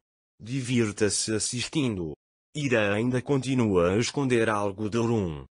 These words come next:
Mas será que Orun verá isso? Orun realmente vê que Ira está conversando com alguém à noite e quando Ira vai para o quarto, Orun imediatamente vai até o homem que veio até Ira.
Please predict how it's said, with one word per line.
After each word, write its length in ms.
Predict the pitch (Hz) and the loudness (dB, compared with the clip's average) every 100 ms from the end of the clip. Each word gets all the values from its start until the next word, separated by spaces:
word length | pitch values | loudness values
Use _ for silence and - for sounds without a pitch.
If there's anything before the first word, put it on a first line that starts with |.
| _ _ 165 | _ _ 0
Mas 300 | 165 143 - | 2 2 0
será 340 | - 123 101 101 | 0 0 0 -2
que 160 | - | -2
Orun 300 | 131 139 151 | -2 0 -2
verá 440 | 120 131 117 95 - | 0 2 2 2 -2
isso? 420 | 135 113 - 92 85 _ _ _ | -4 -4 -6 -8 -10 _ _ _
Orun 260 | 131 135 117 | -2 2 0
realmente 720 | 101 147 143 139 120 110 110 | 2 2 2 2 2 0 -2
vê 200 | 107 110 | -2 -2
que 140 | - 131 | -2 -2
Ira 200 | 110 98 | 0 -2
está 280 | - 110 | -2 -4
conversando 800 | 107 143 131 127 - 143 120 110 | -2 -2 -2 -4 -2 0 0 -2
com 180 | - 110 | -4 -4
alguém 540 | 101 104 101 131 135 135 | -2 -2 2 2 4 2
à 100 | 127 | 4
noite 380 | 123 104 - 101 | 2 0 -4 -6
e 80 | |
quando 480 | 95 107 101 98 104 | -4 -2 -2 -2 -2
Ira 200 | 110 107 | 0 0
vai 280 | 98 107 104 | 0 0 0
para 220 | - 107 | 0 0
o 100 | 107 | 0
quarto, 560 | - 117 95 - 85 76 - - | 0 0 0 -6 -12 -12 -14 -6
Orun 260 | 113 143 | 0 2
imediatamente 840 | 143 135 131 123 104 117 123 104 101 | 4 2 2 2 2 0 0 0 -4
vai 320 | 101 117 123 | -2 0 0
até 200 | 120 120 | 0 -2
o 120 | 110 | 0
homem 400 | 113 107 95 92 | 2 0 0 -6
que 100 | - | -8
veio 300 | 101 110 107 | 0 2 2
até 260 | 104 104 98 | 2 2 2
Ira. 380 | 110 98 82 | 0 -2 -4